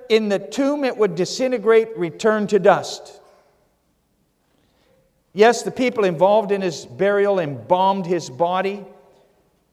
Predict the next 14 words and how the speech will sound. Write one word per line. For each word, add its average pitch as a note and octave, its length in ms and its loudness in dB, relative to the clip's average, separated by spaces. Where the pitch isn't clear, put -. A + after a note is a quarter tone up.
They D3 120 -2
wanted D3+ 400 -2
to D3+ 100 -8
keep D#3+ 240 -6
his B2+ 200 -6
body D3+ 380 -2
with F3+ 220 -2
them D#3+ 200 -2
as C3+ 120 -10
long D#3+ 260 -2
as C3+ 140 -8
it - 160 -10
could E3 320 -2
yet. - 520 -12